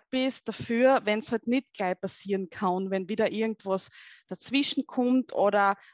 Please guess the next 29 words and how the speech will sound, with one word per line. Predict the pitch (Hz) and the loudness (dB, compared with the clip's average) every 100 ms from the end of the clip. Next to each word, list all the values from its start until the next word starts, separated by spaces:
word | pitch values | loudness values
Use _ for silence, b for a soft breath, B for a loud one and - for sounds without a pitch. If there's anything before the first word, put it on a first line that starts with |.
| B | B
du | 226 | -4
einfach | 208 226 - | -4 -6 -6
umgehen | 240 269 220 202 | -2 -2 -2 -4
kannst, | - 233 214 233 - - _ _ | -4 -4 -4 -4 -10 -18 _ _
flexibel | 208 202 - 240 247 247 | -10 -8 -4 -2 0 0
zu | - 190 | -2 -6
sein. | - 180 170 | -4 -2 -4
Natürlich | 185 233 247 - | -4 -4 -6 -2
kannst | 202 - | -4 -2
du | 196 | -6
da | 196 | -6
Dinge | 202 190 185 | -4 -4 -4
vornehmen | - 175 175 190 214 214 | -4 -2 0 0 0 0
und | 196 - | -2 -6
so | 220 262 | -4 -2
ist | - 202 | -2 -4
das | - | -4
auch. | 156 185 240 B B B B B | 0 0 0 B B B B B
Das | 208 226 | -10 -6
ist | 214 - - | -6 -8 -8
für | - | -6
den | 208 | -2
einen | 156 180 226 | 2 2 2
und | 226 208 | 0 -2
für | 220 | -6
den | 202 | -4
anderen | 190 220 214 214 | -2 -2 -2 -4
anders | 190 196 196 - | -4 -2 -4 -6
wichtig. | 208 - - 277 330 | -10 -8 0 2 2